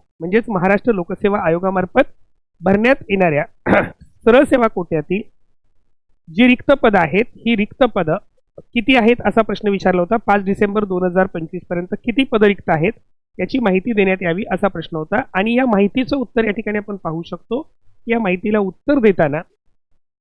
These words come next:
या ठिकाणी सांगण्यात आलेलं आहे, पोलीस उपअधीक्षक, सहाय्यक पोलीस आयुक्त यांची एकूण तीस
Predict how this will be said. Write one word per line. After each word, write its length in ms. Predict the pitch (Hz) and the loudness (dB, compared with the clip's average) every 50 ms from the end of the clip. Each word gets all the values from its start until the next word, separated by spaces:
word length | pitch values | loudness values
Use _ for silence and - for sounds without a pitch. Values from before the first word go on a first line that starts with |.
| _ _ _ _ _ _ _ _ _ - | _ _ _ _ _ _ _ _ _ -8
या 60 | 202 | -4
ठिकाणी 240 | 196 214 214 220 247 | 0 2 2 2 2
सांगण्यात 400 | 233 - 196 185 190 214 240 - | 2 2 0 0 2 0 0 2
आलेलं 260 | - 214 202 196 196 | 2 2 2 4 2
आहे, 200 | 185 170 170 214 254 - - _ | 0 0 0 -2 -4 -6 -8 _
पोलीस 460 | - 208 202 202 208 240 277 277 - - - | -2 0 0 2 2 0 0 0 -2 -6 -8
उपअधीक्षक, 680 | 226 208 - - 220 202 175 190 - - - 240 240 - | -8 -6 -2 0 0 0 0 -2 -4 -4 -4 -6 -6 -4
सहाय्यक 380 | - - 180 170 185 196 240 240 - - | -2 0 0 0 0 0 -2 -4 -6 -8
पोलीस 280 | 208 196 196 202 - | -8 -6 -6 -4 -4
आयुक्त 300 | 196 175 180 - _ - | -4 -4 -6 -6 _ -6
यांची 480 | 226 196 180 175 170 - - 214 202 165 | -4 -4 -4 -4 -6 -8 -8 -6 -4 -4
एकूण 300 | 156 - - 214 247 330 | -6 -6 -6 -4 -4 -4
तीस 1040 | 370 - - _ _ _ _ _ _ _ _ _ _ _ 247 254 262 277 302 - | -4 -8 -12 _ _ _ _ _ _ _ _ _ _ _ 4 6 6 6 4 2